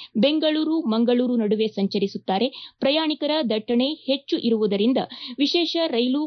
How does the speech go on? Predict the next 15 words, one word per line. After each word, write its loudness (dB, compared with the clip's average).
ಒದಗಿಸುವಂತೆ 0
ರೈಲ್ವೆ 2
ಸಚಿವರಾದ 0
ಅಶ್ವಿನಿ 0
ವೈಷ್ಣವ್ -2
ಹಾಗೂ 0
ರೈಲ್ವೆ 2
ಖಾತೆ -4
ರಾಜ್ಯ 0
ಸಚಿವರಾದ 0
ವಿ 0
ಸೋಮಣ್ಣ 2
ಅವರಿಗೆ 0
ಮನವಿ 0
ಸಲ್ಲಿಸಲಾಗಿತ್ತು. -2